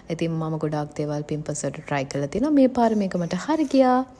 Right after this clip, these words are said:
පිම්පල්ස් නම් ඉතින් සෑහෙන්න එන්නෙම නැහැ දැන්. ඒ වුණාට ඉතින් ආවාට ඉතුරු වෙලා තිනවා. ඉතින් මොනා කරන්නත් උදේට කාලේ ඉන්න එපා. අ,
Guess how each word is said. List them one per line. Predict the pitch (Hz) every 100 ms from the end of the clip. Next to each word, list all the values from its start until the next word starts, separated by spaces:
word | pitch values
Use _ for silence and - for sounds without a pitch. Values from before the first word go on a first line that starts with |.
| _ - _
පිම්පල්ස් | - 220 220 220 208
නම් | 214 196
ඉතින් | 190 196
සෑහෙන්න | 202 - 277 294 277 240
එන්නෙම | 190 190 196 196
නැහැ | 180 185 170 175
දැන්. | 139 170 247
ඒ | 180
වුණාට | 165 165 165
ඉතින් | 220 277
ආවාට | 262 196 170 175
ඉතුරු | 302 240 180
වෙලා | 165 202
තිනවා. | 254 466 494 190 - - - - - - _ _ -
ඉතින් | 180 311
මොනා | 294 170 190 226
කරන්නත් | 220 214 214 220 -
උදේට | 214 233 466 453 -
කාලේ | 185 208 262
ඉන්න | 277 262
එපා. | 262 262 247 247 - - -
අ, | 196